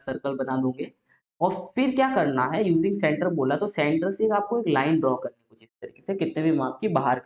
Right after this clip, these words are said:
तर-, बाहर तक लेके जाने वाली, और इस point का नाम P दे देना है। अब P पे क्या करना है, Compass को रखना है, Compass की pin को पी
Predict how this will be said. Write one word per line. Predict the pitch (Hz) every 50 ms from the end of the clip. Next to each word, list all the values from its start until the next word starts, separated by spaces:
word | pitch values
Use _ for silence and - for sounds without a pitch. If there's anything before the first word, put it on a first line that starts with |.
| _ -
तर-, | 120 - - -
बाहर | 139 139 151 147 147 147
तक | 139 135
लेके | 127 120 - 117
जाने | 113 117 - - _ 110
वाली, | 107 110 113 113 _ _ _ _ _ _ _ _
और | - 175 175 175 240
इस | 254 247 254 -
point | 190 180 180 180 180
का | 185
नाम | 170 160 156 160 165 170 165
P | - 147 143 127
दे | 123 120
देना | 113 113 113 - -
है। | 101 - -
अब | - 175 - - -
P | 214 233 233 214
पे | 240
क्या | 233 233 226
करना | 226 220 196 196 233
है, | 247 247
Compass | - 170 156 151 - 175 170 180 -
को | - 202 180
रखना | 151 139 - 147 135
है, | 127
Compass | - 143 143 143 - 170 165 170 - -
की | 214 202
pin | - - 170 170 175
को | 175 196
पी | 190 - 196 202